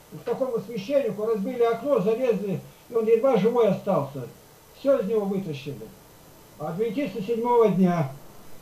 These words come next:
приветили. Ну, это уже по слову Божию их учили, и они там что-то делали. Но они выбрали момент, когда у них собрание, они пришли, всё забрали, открыли краником газ,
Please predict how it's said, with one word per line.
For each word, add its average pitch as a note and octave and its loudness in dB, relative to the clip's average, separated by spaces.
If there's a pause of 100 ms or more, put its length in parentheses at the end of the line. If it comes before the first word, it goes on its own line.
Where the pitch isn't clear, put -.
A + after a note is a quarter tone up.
приветили. A3 -2 (800)
Ну, C4 -2
это A#3 -2
уже F#3+ 0 (420)
по C4 0
слову C4 2
Божию A3 2
их G#3+ -4
учили, A3 -8
и G3 -2
они A#3 -6
там G#3+ -6
что-то G3+ -4
делали. G3+ 0 (480)
Но A3 -2
они C#4+ 0
выбрали A3 4
момент, A#3 -2
когда A3 2
у G#3 0
них F#3 -2
собрание, A#3 0 (320)
они C4 -2
пришли, C4 -6
всё A#3+ 0
забрали, C4 2 (1400)
открыли A3 -2 (1400)
краником G3 -4
газ, C4 2